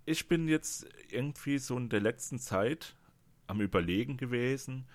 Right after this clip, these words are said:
also so in einem Zeitraum von, weiß ich nicht, so etwa drei Monaten vielleicht, über, seit dem Zeitraum, Zeitraum überlege ich mir halt schon, ja, wär's nicht vielleicht besser, <laughs> mal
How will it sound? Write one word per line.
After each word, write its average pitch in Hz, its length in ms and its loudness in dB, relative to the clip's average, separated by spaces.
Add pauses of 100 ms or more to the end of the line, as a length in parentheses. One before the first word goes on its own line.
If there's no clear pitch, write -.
(1000)
also 87 220 -6
so 92 160 0
in 92 80 2
einem 90 100 -2
Zeitraum 95 420 0
von, 87 500 -4 (200)
weiß 85 300 -6
ich - 80 -12
nicht, - 360 -10
so - 160 -10 (220)
etwa 95 320 0
drei 87 240 -2
Monaten 117 500 0
vielleicht, 85 560 -8 (640)
über, 98 260 2 (120)
seit 95 320 -2
dem 113 140 2
Zeitraum, - 680 -4 (220)
Zeitraum 113 420 0
überlege 98 400 -2
ich 104 120 -8
mir 98 100 -2
halt 92 140 0
schon, 95 400 -2 (140)
ja, 98 300 2 (1200)
wär's 95 280 2
nicht - 180 -8
vielleicht 92 320 0
besser, 101 500 2
<laughs> - 60 -20
mal 95 140 -2